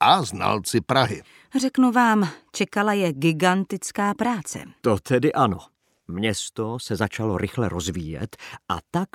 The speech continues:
Speaker 3: ve dvacátých letech museli ročně pojmenovat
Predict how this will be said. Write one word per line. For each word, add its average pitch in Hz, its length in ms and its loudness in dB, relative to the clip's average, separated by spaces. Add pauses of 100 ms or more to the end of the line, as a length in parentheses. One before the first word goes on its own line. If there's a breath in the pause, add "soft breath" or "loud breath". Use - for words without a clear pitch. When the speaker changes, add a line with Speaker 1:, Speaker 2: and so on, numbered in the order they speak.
(140)
Speaker 3:
ve - 80 4
dvacátých 180 680 -2
letech 107 400 -4
museli 143 420 -2
ročně 151 420 0
pojmenovat 151 580 4